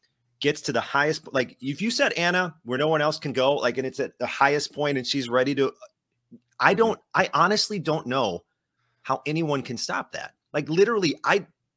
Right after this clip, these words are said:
Speaker 1: you can't stop that. She is going
Speaker 2: No.
Speaker 1: to smash the ball right down your throat.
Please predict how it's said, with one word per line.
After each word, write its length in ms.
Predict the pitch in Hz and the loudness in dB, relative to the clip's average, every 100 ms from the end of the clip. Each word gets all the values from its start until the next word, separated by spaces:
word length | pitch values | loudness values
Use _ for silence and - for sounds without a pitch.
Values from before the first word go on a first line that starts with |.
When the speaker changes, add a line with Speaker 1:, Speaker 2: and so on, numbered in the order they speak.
| _ | _
Speaker 1:
you 180 | 113 151 | -6 -6
can't 420 | 151 202 269 - - | -4 -2 0 -2 -4
stop 420 | - 180 339 - | -4 -2 -4 -4
that. 240 | - 143 | -6 -6
She 200 | - 165 | -6 -4
is 120 | 175 - | -4 -4
going 220 | 170 196 | -2 0
Speaker 2:
No. 60 | |
Speaker 1:
to 80 | 196 | 0
smash 500 | 147 - 127 175 - | -2 -2 0 0 -2
the 100 | - | -4
ball 300 | 143 123 120 | 0 2 2
right 200 | 120 143 | 2 0
down 180 | 151 139 | -2 -4
your 120 | 131 | -6
throat. 520 | 117 - 160 233 - | -8 -8 -6 -6 -6